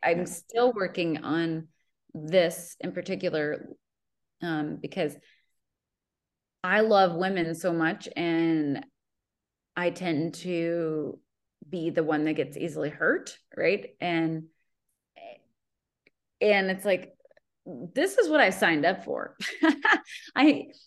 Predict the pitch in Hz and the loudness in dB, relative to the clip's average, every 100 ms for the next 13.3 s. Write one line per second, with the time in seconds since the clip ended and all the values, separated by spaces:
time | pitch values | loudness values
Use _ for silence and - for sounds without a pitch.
0 | _ - 311 302 254 233 214 220 220 196 | _ 0 0 2 2 4 6 4 2 0
1 | 165 180 165 - _ _ _ _ _ _ | 0 -2 -4 -8 _ _ _ _ _ _
2 | 214 240 240 285 254 214 185 - 180 180 | 2 2 4 2 4 2 0 -2 -2 0
3 | 170 165 165 170 170 170 165 170 160 - | 0 -2 -2 -4 -2 -2 -2 -2 -2 -4
4 | _ _ _ _ 165 165 165 170 170 165 | _ _ _ _ -6 -2 0 0 0 0
5 | 165 160 170 165 170 170 170 165 170 165 | -2 -4 -2 -2 -2 -4 -4 -4 -6 -10
6 | - _ _ _ _ _ _ _ - _ | -20 _ _ _ _ _ _ _ -18 _
7 | - 208 196 185 190 190 190 220 220 196 | 0 2 4 2 4 2 4 4 4 2
8 | 175 175 185 180 175 165 165 180 170 147 | -2 -4 -2 0 0 0 0 0 0 -2
9 | 151 160 160 160 160 175 185 - _ _ | -4 -2 -2 -2 -2 -4 -6 -14 _ _
10 | _ _ _ _ 208 247 - 180 143 - | _ _ _ _ 2 4 4 2 0 -6
11 | - - 254 247 - - 170 180 156 - | -2 2 2 0 -14 -2 2 4 2 0
12 | - 196 196 185 190 - _ - 160 - | 0 4 4 4 -2 -6 _ -10 -6 -6
13 | - - | -8 -12